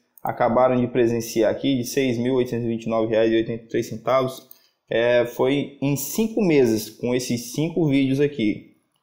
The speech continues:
O último tem cinco meses, o, não, o primeiro tem cinco meses e o último, há três semanas atrás, que eu postei aqui mesmo,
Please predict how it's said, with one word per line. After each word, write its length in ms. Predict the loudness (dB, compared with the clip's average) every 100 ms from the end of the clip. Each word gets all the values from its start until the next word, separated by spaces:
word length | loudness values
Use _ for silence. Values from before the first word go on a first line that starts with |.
| -4
O 160 | 0
último 320 | 0 0 -4
tem 140 | -2 -4
cinco 240 | -4 -4
meses, 500 | -2 2 2 0 -6 -4
o, 500 | -2 0 -2 -4 -6
não, 400 | -2 -2 -4 -6
o 60 | -6
primeiro 400 | -2 2 2 2
tem 160 | 0 -4
cinco 260 | -4 -4
meses 540 | 0 2 4 4 4 4
e 100 | 4
o 60 |
último, 520 | 6 6 4 -2 -4 -4 -6 -6
há 140 | -4
três 240 | 0 0 0
semanas 380 | -2 -2 0
atrás, 420 | 0 2 2 2 0
que 80 |
eu 60 | -2
postei 360 | -2 -2 -2 -2
aqui 140 | -2
mesmo, 320 | -2 -2 -4